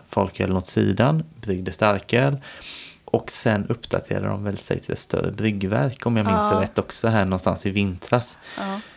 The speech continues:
Speaker 1: För att sen komma tillbaka med folköl i våras. Eh, som vi också sålde då på
Speaker 2: Ja, just
Speaker 1: Fölk.
Speaker 2: det.
Speaker 1: Bland annat Messica.
Speaker 2: Ja.
Speaker 1: Så den här är ju, eh, om man vet var den är köpt så är den ju för det första inte köpt utan den är bara,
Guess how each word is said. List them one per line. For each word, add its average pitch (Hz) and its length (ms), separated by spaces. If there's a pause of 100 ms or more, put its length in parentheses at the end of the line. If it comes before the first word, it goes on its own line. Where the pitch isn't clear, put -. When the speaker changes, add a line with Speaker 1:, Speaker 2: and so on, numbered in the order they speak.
(140)
Speaker 1:
För 104 280
att 95 160
sen 95 140
komma 92 220
tillbaka 95 640
med - 280
folköl - 640 (140)
i - 280 (400)
våras. 90 580 (760)
Eh, 98 300
som 95 220
vi 95 80
också - 220
sålde 98 420
då 104 100
på 196 220
Speaker 2:
Ja, 208 100
just - 180
Speaker 1:
Fölk. - 80
Speaker 2:
det. 165 60 (460)
Speaker 1:
Bland 131 300
annat - 520 (260)
Messica. - 500 (180)
Speaker 2:
Ja. 220 200 (400)
Speaker 1:
Så 123 180
den 120 120
här 120 260
är 120 180
ju, 95 440 (340)
eh, 50 360 (160)
om 107 140
man 104 160
vet 110 180
var 98 140
den 95 60
är 95 40
köpt - 360
så - 160
är 104 160
den 110 160
ju 113 120
för 117 140
det 107 40
första 101 220
inte 110 160
köpt - 500
utan 101 260
den 92 100
är 92 40
bara, 95 360